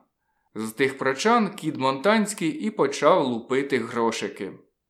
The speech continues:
Зразу він узявся за фараона у гральному домі, халупі, збитій з соснових дощок. Але, на жаль, несподівані обставини примусили його заокруглити життєпис однієї людини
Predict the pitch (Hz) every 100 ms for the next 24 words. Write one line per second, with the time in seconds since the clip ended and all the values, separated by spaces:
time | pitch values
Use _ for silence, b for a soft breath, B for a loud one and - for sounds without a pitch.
0 | _ _ - 90 98 117 180 220 202 208
1 | - 120 226 254 156 117 143 190 190 190
2 | 156 131 143 - 156 175 190 156 127 113
3 | 117 123 135 131 117 120 131 131 127 104
4 | 85 - _ _ _ - 110 117 175 143
5 | 120 101 113 147 147 120 98 107 110 -
6 | - 107 - 131 127 123 127 113 - 101
7 | 90 - _ _ _ _ 107 110 113 117
8 | 117 175 185 180 131 127 123 123 123 123
9 | 117 - 120 117 - 185 202 196 180 170
10 | - 123 113 175 220 165 135 120 113 104
11 | 104 - - - 107 123 127 127 139 180
12 | 190 127 110 113 107 110 - 139 143 117
13 | - 120 120 123 123 117 117 117 107 117
14 | 107 95 -